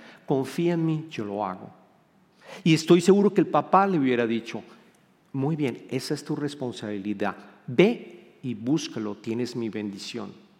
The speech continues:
Así debió haber sido la historia si seguimos el patrón que Jesucristo quiso traer.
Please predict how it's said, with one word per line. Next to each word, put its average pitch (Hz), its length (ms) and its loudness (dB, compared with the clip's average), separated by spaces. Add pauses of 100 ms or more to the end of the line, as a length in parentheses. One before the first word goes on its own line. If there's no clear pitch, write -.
(460)
Así 226 500 4
debió 185 300 6
haber 160 100 2
sido 165 280 2
la 147 120 0
historia 120 680 0 (720)
si 165 200 2
seguimos 175 500 2
el 165 80 4
patrón 165 440 2
que 190 120 4
Jesucristo 190 720 0
quiso 151 280 -6
traer. - 480 -8